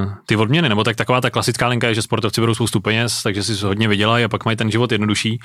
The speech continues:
ale mě spíš zajímalo, jak jste to měli vy pak v, jako v tom překlenutí do toho biznesu, jestli samozřejmě vám to asi dávalo možná nějaký polštář, ale počítám, že těch peněz stejně asi na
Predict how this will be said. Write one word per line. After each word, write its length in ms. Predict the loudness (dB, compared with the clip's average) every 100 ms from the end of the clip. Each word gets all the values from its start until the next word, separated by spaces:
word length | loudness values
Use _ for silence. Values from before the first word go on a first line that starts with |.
| -12 -14 -16 -2
ale 480 | 0 2 2 2 -2 -2
mě 140 | -2
spíš 120 | 0 2
zajímalo, 260 | 2 2
jak 60 | 0
jste 80 | 0
to 80 |
měli 220 | 2 2 0
vy 100 | 0
pak 180 | -4 -6 -10
v, 60 | -6
jako 180 | -4
v 60 | 0
tom 140 | 0
překlenutí 420 | -2 0 0 2 2
do 80 |
toho 120 | 2 2
biznesu, 340 | 2 2 2
jestli 160 | 0 0
samozřejmě 360 | 0 0 0
vám 180 | 2 2
to 100 | 2
asi 140 | 2
dávalo 280 | 2 2 2
možná 280 | 2 2 2
nějaký 280 | 0 0 -2
polštář, 640 | 0 -2 0 0 0 -6 -14 -20 -20 _
ale 160 | 0 0
počítám, 380 | 0 0 0 0
že 60 |
těch 140 | -2 -2
peněz 240 | -2 0
stejně 220 | 0 -2
asi 160 | -2 0
na 260 | 0 0